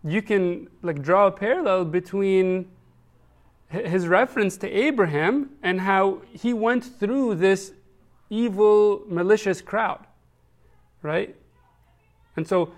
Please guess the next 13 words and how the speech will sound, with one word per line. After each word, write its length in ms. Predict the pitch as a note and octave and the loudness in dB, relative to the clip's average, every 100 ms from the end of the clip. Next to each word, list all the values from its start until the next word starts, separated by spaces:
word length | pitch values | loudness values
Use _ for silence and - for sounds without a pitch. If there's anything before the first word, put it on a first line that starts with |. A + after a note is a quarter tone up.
| - - | -20 -8
he 100 | E3+ | -4
confronted 760 | G3 F3 - G3+ C#4 C4+ F#3 | -2 -2 0 2 2 0 0
death, 220 | E3 D#3 E3 | 2 0 -2
he 100 | E3 | -6
passed 380 | G3 B3 B3 | 0 0 -2
through 500 | - - F#3 B3 B3+ | -12 -8 -4 -2 -2
death 320 | F3+ G3+ - - - _ _ _ _ - | 0 -2 -2 -12 -20 _ _ _ _ -10
and 180 | D#3+ D#3+ | -6 -4
conquered 480 | F#3+ G3 G3 F#3 D3+ | -2 -2 -2 -2 0
death 260 | E3+ B3 - - _ _ _ _ - | 0 0 -6 -20 _ _ _ _ -4
by 120 | D3+ | -2
his 120 | D#3+ | 0
resurrection. 600 | D#3 C#3 C#3 - - - | -2 -2 -6 -8 -14 -20